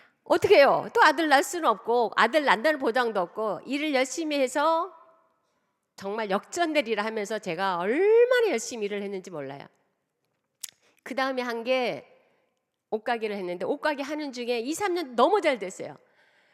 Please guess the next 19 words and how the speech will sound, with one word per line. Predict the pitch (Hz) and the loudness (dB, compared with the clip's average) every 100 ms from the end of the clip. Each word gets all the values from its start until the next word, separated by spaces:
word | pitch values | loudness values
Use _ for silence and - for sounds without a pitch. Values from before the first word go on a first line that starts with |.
| _ | _
그 | - 339 339 | -10 -6 -6
중에 | 302 302 302 294 | -6 -6 -4 -2
제가 | 262 247 247 | 0 0 0
화장품 | 294 339 320 302 | 0 -4 -4 -6
한 | 277 | -6
세트를 | 262 277 254 262 | -8 -8 -6 -6
서울에서 | 247 370 349 302 311 330 349 415 - - _ _ _ - | -4 -4 -2 -2 0 2 2 -2 -10 -20 _ _ _ -12
받아서 | 233 254 254 277 | -8 -2 -2 -2
써보고 | 247 - 330 320 320 311 339 359 370 _ _ | -4 -2 -2 0 -2 0 -2 -4 -10 _ _
기가 | - 180 170 226 277 | -16 -12 -2 2 2
막히게 | 285 285 - 247 | 2 -2 -6 -10
좋았어요. | 226 196 202 - - 240 _ _ - - | -8 -8 -10 -14 -16 -18 _ _ -20 -6
제 | 226 | -4
피부가 | 226 294 240 226 | -2 -4 -2 -4
한라봉, | 262 311 294 240 220 185 | -4 -2 0 0 -2 -4
제주도 | 220 233 233 | -8 -4 -2
한라봉 | 233 349 349 320 254 | -2 0 0 0 -2
같은 | 226 233 | -4 -6
피부인데 | 208 269 254 202 | -10 -10 -8 -10